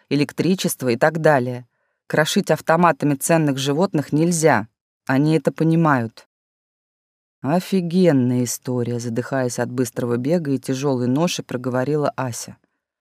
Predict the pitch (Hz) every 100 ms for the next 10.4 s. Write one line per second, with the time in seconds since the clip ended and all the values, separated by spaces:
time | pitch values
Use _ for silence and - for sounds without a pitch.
0 | _ - 123 156 170 - 175 - 165 -
1 | 151 180 - 131 - 113 - - _ _
2 | _ _ _ _ _ _ _ _ - 143
3 | 156 - 131 143 165 170 175 170 139 131
4 | 117 _ _ _ _ _ _ _ _ _
5 | - 135 160 170 - 160 - 156 - 160
6 | 147 147 - 151 147 180 202 156 - _
7 | _ _ 147 147 151 156 - 180 143 151
8 | 160 165 147 151 139 147 143 160 - 147
9 | 147 143 190 196 143 - 127 151 147 160
10 | - 143 131 120